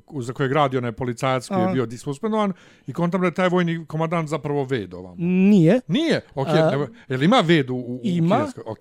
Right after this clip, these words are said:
Speaker 1: Još ga nismo vidjeli, dakle. To ti ja ga
Speaker 2: Ne,
Speaker 1: još nisam
Speaker 2: to,
Speaker 1: vidio.
Speaker 2: e, zato što se on pojavljuje kasnije, ja mislim t-, u drugoj knjizi ili u trećoj svakako,
Speaker 1: Da.
Speaker 2: a moguće i u drugoj.
Speaker 1: A policajac ovaj što je, što je bio suspendovan, to je ovaj Wong.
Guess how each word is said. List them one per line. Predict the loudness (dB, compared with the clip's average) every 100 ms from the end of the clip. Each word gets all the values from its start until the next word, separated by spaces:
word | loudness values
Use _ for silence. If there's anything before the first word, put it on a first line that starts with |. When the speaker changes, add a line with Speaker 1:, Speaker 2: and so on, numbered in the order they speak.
| -6 -6 _ _
Speaker 1:
Još | 2 4
ga | 4
nismo | 2 2
vidjeli, | 0 0
dakle. | -8 -14 -16 -8
To | -4
ti | 0
ja | 2
ga | 2
Speaker 2:
Ne, |
Speaker 1:
još | 0
nisam | -4 -4
Speaker 2:
to, | -4
Speaker 1:
vidio. | -4 0 0
Speaker 2:
e, | 0
zato | -6 -8
što | -14
se | -10 -8
on | -8
pojavljuje | -8 -6 -6 -6 -8 -8 -12 -16
kasnije, | -12 -12 -8 -4 -2 0
ja | 0
mislim | -2 -2 -4
t-, | -4
u | -6 -2
drugoj | -2 0 -2
knjizi | -2 -4 -6 -6 -6
ili | -4 -6 -8 _ -16 -10
u | -4 2
trećoj | 2 4 0
svakako, | 0 -2 0 -2 -4
Speaker 1:
Da. | 0
Speaker 2:
a |
moguće | 0 2 -2 -4
i | -4
u |
drugoj. | 0 4
Speaker 1:
A | 4 4
policajac | 2 2 4 4 4 2
ovaj | 0 0 0
što | 0 0
je, | 0
što | 0
je | -2
bio | 0
suspendovan, | -2 -4 -2 -2 0
to | 2
je | 4
ovaj | 4 2
Wong. | 0 2 2 0 -6